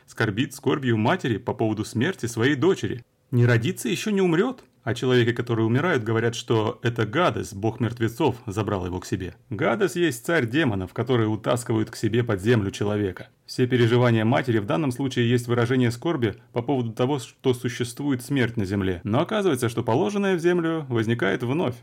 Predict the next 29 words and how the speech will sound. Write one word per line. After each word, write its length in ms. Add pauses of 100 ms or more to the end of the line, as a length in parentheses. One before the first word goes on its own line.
(260)
выйдет 460
вновь 180
из 140
земли, 300
воскреснет, 640
возродится 600
к 60
новой 260
жизни. 360 (120)
И 120
вот 260
это 300
чрезвычайно 580
важная 340
сторона 480 (220)
элевзинских 760
таинств. 460 (320)
Именно 520 (220)
возвещение 960
в 100
образах 400
той 160
истины, 460
что 320 (180)
смерти 440
на 80
самом 240
деле 200
нет. 260